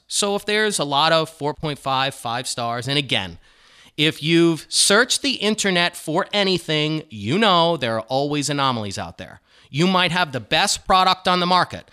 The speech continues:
This lawnmower may be the best thing since sliced bread. A hundred and fifty people may say it's fantastic. And one person may say, "I hated that thing, it was garbage." But listen, you're gonna have people like that, that no matter what you do, they're just not gonna be happy. So understand,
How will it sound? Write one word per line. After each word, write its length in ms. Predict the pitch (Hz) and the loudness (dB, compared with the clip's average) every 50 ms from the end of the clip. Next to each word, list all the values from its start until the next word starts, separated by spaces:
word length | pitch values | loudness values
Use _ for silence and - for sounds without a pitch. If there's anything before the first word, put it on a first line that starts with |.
| - - _ | -20 -10 _
This 240 | - 196 196 - - | 2 2 2 2 2
lawnmower 560 | 180 196 202 208 208 208 208 208 202 208 202 | 4 4 6 4 4 4 2 4 4 4 4
may 160 | 190 180 180 | 4 2 0
be 140 | 156 185 180 | 0 0 0
the 100 | 160 143 | 0 0
best 380 | 113 - 190 196 196 - - | 0 2 0 2 2 0 -2
thing 140 | - 196 196 | 0 -2 0
since 260 | 190 - - 190 185 | 0 0 0 0 0
sliced 420 | - - 196 180 180 185 - - _ | 0 0 2 0 0 0 -4 -6 _
bread. 240 | 190 180 175 175 165 | 0 2 4 4 2
A 60 | 147 | 2
hundred 440 | 127 - - 254 294 294 294 285 208 | -2 2 2 2 2 4 2 0 -2
and 80 | 208 | -2
fifty 380 | - - - 269 262 269 254 247 | -8 -2 0 0 0 0 -2 -4
people 340 | - - 254 247 247 220 202 | -2 -2 -4 -2 -2 -2 -2
may 140 | 190 185 | -2 -2
say 220 | 185 - - 202 196 | -2 -2 -2 -2 -4
it's 100 | 175 - | -6 -6
fantastic. 1000 | - 196 180 165 160 _ - - 233 220 180 160 - - - - - _ - - _ _ _ _ _ _ _ _ - - | -6 -6 -6 -6 -6 _ -6 -2 -2 0 0 0 -4 -4 -6 -10 -14 _ -20 -20 _ _ _ _ _ _ _ _ -6 -2
And 160 | 139 151 156 | -2 0 2
one 180 | 175 226 262 254 | 2 2 2 2
person 300 | - 233 214 - 202 175 | 2 0 2 2 2 2
may 100 | 170 160 | 2 2
say, 180 | 156 - 165 | 2 2 2
"I 220 | 160 170 185 190 175 | 2 4 4 2 2
hated 300 | 147 185 196 180 170 147 | 2 2 2 2 2 2
that 180 | 165 156 - | 0 0 2
thing, 100 | - 156 | 0 0
it 80 | 143 135 | 0 0
was 120 | 127 117 | -4 -2
garbage." 500 | 113 135 131 120 101 90 76 - - - _ _ _ _ _ _ _ _ _ _ | 2 2 2 2 0 -4 -10 -14 -14 -14 _ _ _ _ _ _ _ _ _ _
But 140 | _ 143 - | _ -10 -4
listen, 380 | 175 165 147 - - 85 80 - _ _ _ _ _ | -4 -4 -4 -4 -8 -10 -14 -18 _ _ _ _ _
you're 300 | - 110 120 151 170 170 | -8 -2 2 2 2 4
gonna 240 | - 196 180 175 156 | 2 2 2 2 0
have 340 | 135 160 165 170 160 - | 0 0 0 0 -2 -4
people 320 | _ - 156 139 - 123 117 | _ -4 -4 -4 -4 -6 -6
like 220 | 107 98 95 - | -6 -8 -10 -8
that, 260 | - 95 85 80 _ _ _ _ | -10 -10 -10 -10 _ _ _ _
that 160 | - 123 120 | -8 -8 -4
no 100 | 139 127 | -2 0
matter 260 | 131 135 139 139 139 135 | 0 0 0 -2 -2 -4
what 280 | 131 135 156 143 - | 0 0 -2 -2 0
you 100 | 165 156 | -2 -2
do, 400 | 151 139 185 170 135 120 127 120 - _ _ _ _ _ _ _ _ - - | 0 2 2 2 4 2 0 -2 -6 _ _ _ _ _ _ _ _ -6 -4
they're 120 | 127 120 | -4 -2
just 220 | 113 135 120 - | -2 -4 -4 -2
not 160 | 139 127 120 - | -2 -2 -2 -2
gonna 160 | 139 131 123 | -4 -6 -4
be 100 | 120 127 | -4 -2
happy. 380 | 120 135 123 110 - - 82 | -2 -2 -2 -2 -4 -10 -10
So 260 | 87 - - 147 143 - | -6 -4 -2 -2 -4 0
understand, 840 | - 190 214 190 202 - - - - 330 294 202 151 143 143 139 | 0 0 0 0 -4 -4 -4 -2 0 2 2 2 2 0 -2 -4